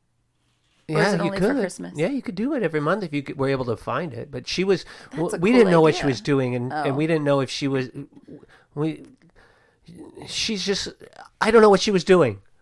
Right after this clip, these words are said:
Speaker 2: And then me and my brother left, and then came back later, and I don't know if she was gone.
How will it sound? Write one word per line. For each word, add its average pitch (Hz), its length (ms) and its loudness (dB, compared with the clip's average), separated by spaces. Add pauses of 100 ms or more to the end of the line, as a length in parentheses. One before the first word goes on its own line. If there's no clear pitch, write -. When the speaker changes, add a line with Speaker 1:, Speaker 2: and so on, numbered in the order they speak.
(300)
Speaker 2:
And 170 180 2
then 175 140 6
me 185 80 8
and 175 80 4
my 156 100 8
brother 143 320 4
left, 135 400 2
and 120 180 -6
then 117 300 -4 (1000)
came 127 200 -4
back 123 300 -4
later, 117 400 -2
and 117 320 -10 (1200)
I 127 60 -12
don't 117 100 -4
know - 60 -4
if - 60 -8
she - 120 -10
was 107 120 -10
gone. 113 500 -10